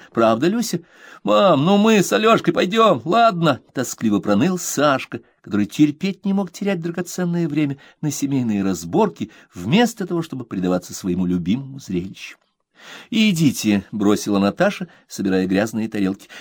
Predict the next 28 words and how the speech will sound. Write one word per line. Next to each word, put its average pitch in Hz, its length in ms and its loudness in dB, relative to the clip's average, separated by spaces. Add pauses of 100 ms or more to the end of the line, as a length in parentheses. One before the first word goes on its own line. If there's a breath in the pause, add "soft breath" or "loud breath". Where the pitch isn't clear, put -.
"Если 214 300 0
хотите 202 400 0
торт, 220 340 0 (200 soft breath)
отрежьте 175 440 0
себе 123 260 0
сами, 113 320 0
он 175 120 0
на 110 80 0
кухне". - 360 -8 (640)
Мальчики 220 840 2
выскочили 101 640 0
из - 180 -2
комнаты 190 560 -2 (160 loud breath)
и 98 120 0
стопотом 208 720 -2
промчались 156 680 -2
по 98 160 -2
длинному 90 440 0
коридору 120 540 -2 (220 loud breath)
в - 60 -20
свою 104 280 -8
комнату. 85 440 -12 (680)
"Значит, 269 760 2
ты, 240 260 0
Люся, 220 420 0
считаешь, 98 840 0
что - 140 -2
если 104 320 0